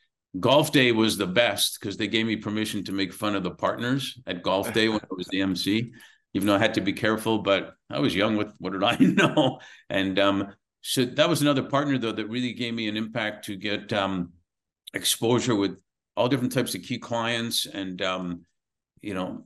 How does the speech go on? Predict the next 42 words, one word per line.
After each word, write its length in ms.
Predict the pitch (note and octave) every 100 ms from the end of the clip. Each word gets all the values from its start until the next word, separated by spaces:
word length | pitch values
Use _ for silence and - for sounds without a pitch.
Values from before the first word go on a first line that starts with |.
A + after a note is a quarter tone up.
| -
I 80 | G2+
got 240 | G#2 G#2+
to 80 | G#2
be, 460 | F#2 G2+ G2+ G2 F#2+
you 100 | G2
know, 80 |
work 200 | F#2 G2+ G#2
with 100 | F#2+
the 60 |
Montreal 360 | G2 F#2+ F2+ E2+
Canadiens 440 | G2+ F#2+ F#2 F2+
hockey 280 | G2 G2+ G#2
team, 280 | - G2+ G2
which 160 | F#2
is 100 | F#2
basically 480 | - F#2+ F#2 F2+ F#2
a 60 | D#2
signature 800 | - G2+ G2 F2+ - F#2 E2 - _
client. 400 | - F2+ F2+ F#2
I 40 | G2
don't 100 | F#2+
even 120 | F2+
know 60 | F2
if 60 |
we 100 | G2
made 200 | F2+ F2+
money 280 | F2+ F#2 F#2+
on 180 | F2 F2
it, 80 | F2
but 100 | -
it's 280 | E2+ - - _ F2
great 300 | F#2 G2 G2
in 60 | F#2+
Montreal 480 | F#2 F2+ F#2+ F#2
to 60 | F2+
have 220 | F#2 F2
that 160 | F2+ F2+
as 140 | E2
a 60 | F2
client. 440 | - F#2 F#2 F2+ - _ - - _ _
And, 200 | G#2+ A2
um, 340 | A2 G#2+ G#2+